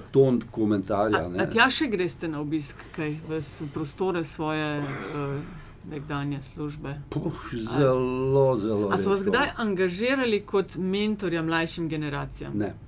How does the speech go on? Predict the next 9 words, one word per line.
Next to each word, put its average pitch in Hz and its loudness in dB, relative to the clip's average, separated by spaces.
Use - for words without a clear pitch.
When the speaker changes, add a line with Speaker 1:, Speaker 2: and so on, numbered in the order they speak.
Speaker 2:
Nikoli? 190 4
Speaker 1:
Nikoli. 104 2
Speaker 2:
A 165 -6
ni 190 2
to 190 -2
neumno? 151 -2
Speaker 1:
<laughs> - -4
Pojma 95 -6
nimam. - -8